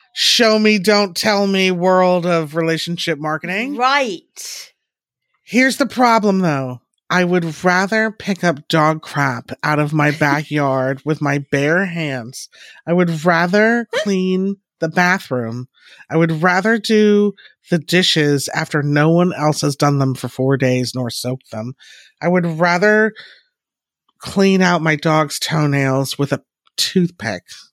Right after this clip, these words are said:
Speaker 1: than go on LinkedIn at all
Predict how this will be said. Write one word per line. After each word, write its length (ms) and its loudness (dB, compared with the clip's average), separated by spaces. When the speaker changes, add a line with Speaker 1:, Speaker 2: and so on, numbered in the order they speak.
Speaker 1:
than 400 -2
go 240 2
on 200 2
LinkedIn 480 -2
at 220 -2
all 420 -2